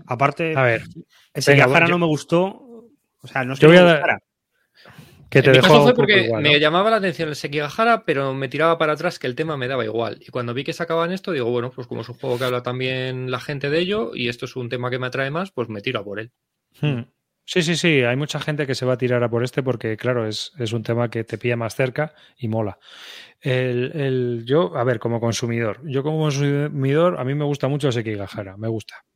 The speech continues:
Speaker 2: Me, me gust-, me parece un juego para jugar en dos horas bastante chulo,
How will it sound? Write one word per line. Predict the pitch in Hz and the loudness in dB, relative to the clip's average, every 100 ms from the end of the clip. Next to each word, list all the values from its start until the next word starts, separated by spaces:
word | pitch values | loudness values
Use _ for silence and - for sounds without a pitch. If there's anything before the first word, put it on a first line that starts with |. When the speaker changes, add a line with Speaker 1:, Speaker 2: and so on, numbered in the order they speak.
| _ _ - | _ _ -12
Speaker 2:
Me, | 117 | -12
me | 107 104 | -12 -12
gust-, | 101 - | -14 -12
me | 120 104 | -10 -6
parece | 110 110 | -4 -4
un | 107 110 | -6 -6
juego | 107 - 120 113 | -2 2 4 4
para | 117 110 | 0 0
jugar | - 113 | 0 0
en | 110 | -2
dos | 113 131 | -2 0
horas | 151 170 - | 0 0 -4
bastante | 110 117 - 101 | -4 -6 -6 -10
chulo, | - 98 | -8 -10